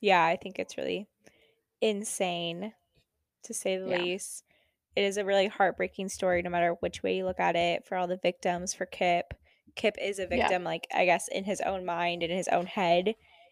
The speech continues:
Speaker 1: Even if
Speaker 2: Well, what
Speaker 1: you,
Speaker 2: about for his sister,
Speaker 1: you don't
Speaker 2: too?
Speaker 1: believe it, he is a victim in his own head, in his own brain
Speaker 2: Yeah.
Speaker 1: of his mental health.
Speaker 2: Exactly.
Speaker 1: So.
Speaker 2: So, so there you have it, friends.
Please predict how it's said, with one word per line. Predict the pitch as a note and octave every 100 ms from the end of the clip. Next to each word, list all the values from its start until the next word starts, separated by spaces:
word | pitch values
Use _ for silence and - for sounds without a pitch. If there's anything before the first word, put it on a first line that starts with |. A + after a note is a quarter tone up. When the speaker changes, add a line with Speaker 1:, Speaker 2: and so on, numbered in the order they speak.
| -
Speaker 1:
Even | G#3+ G3+
if |
Speaker 2:
Well, | B3+
what | C#4+ G4+
Speaker 1:
you, |
Speaker 2:
about | A#4
for | A#4
his | A4 -
sister, | - G#4 - - F2+
Speaker 1:
you | G#3
don't | G3+
Speaker 2:
too? | D4 F4+
Speaker 1:
believe | G#3+ G3+ G3+ G3
it, | G3+ G#3 - _ _ _ _
he | _ - A3 G3+
is | F3+
a | F3
victim | D#3+ E3+ - F3+ E3+ F#3+ _
in | - F#3
his | F#3+ F#3
own | -
head, | - - -
in | -
his | G3+ F3+
own | - B1+ C2 _ _ _ _ -
brain | F3 C3 -
Speaker 2:
Yeah. | E4 - - -
Speaker 1:
of | - -
his | F#3 D#3+ -
mental | E3 D#3 - - -
health. | - - - _ _ _ _ _ _ _ _ _ _ _ _
Speaker 2:
Exactly. | A3 G#3+ A3 - -
Speaker 1:
So. | A3 - A#3 _ _ _
Speaker 2:
So, | - A#2+ A3 - _ - _ _ _ _ _
so | - A3+
there | A#3 B3
you |
have | A#3 B3+
it, | C#4+ -
friends. | A#3 A#3 D4 D4